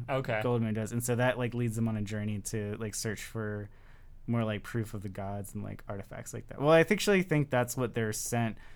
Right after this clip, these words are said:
Speaker 2: That's what Riverwi-, that's what Riverwind has to find to, like, win Goldmoon's hand in marriage, which is supposed to be, like, this impossible
Speaker 1: Mm.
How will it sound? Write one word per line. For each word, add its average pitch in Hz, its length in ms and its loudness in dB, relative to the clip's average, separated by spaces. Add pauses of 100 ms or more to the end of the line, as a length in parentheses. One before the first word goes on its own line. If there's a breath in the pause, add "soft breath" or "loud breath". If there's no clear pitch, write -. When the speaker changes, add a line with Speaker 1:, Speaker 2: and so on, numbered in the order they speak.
Speaker 2:
That's 147 200 4
what 180 120 8
Riverwi-, 143 460 6
that's 139 240 2
what 147 120 2
Riverwind 123 380 4
has 113 260 0
to 110 60 -4
find 104 400 -4
to, 110 100 -6
like, 101 200 -6
win 104 240 -4
Goldmoon's 101 420 -4
hand 104 260 -6
in 104 120 -4
marriage, 101 300 -4
which 101 120 -8
is - 40 -6
supposed 113 240 -4
to 104 40 -8
be, 107 100 -4
like, 101 140 -4
this 101 160 -8
impossible 98 800 -6 (240 soft breath)
Speaker 1:
Mm. 147 600 -6